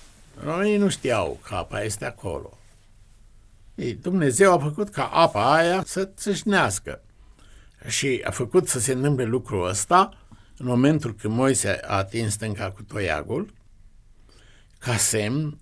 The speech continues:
că este o cerere a omului pentru Dumnezeu. Și apa a țâșnit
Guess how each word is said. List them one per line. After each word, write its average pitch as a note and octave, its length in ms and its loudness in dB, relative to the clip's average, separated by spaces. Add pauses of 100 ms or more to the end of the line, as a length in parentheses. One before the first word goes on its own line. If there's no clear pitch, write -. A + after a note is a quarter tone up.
(160)
că - 160 -2
este C3+ 640 0 (720)
o A#2+ 140 2
cerere A#2+ 800 6
a C3+ 200 2
omului G2+ 800 0 (1400)
pentru D3+ 440 4
Dumnezeu. D#3+ 720 0 (640)
Și - 220 -14
apa C#3+ 380 4
a A#2+ 80 0
țâșnit B2+ 720 -4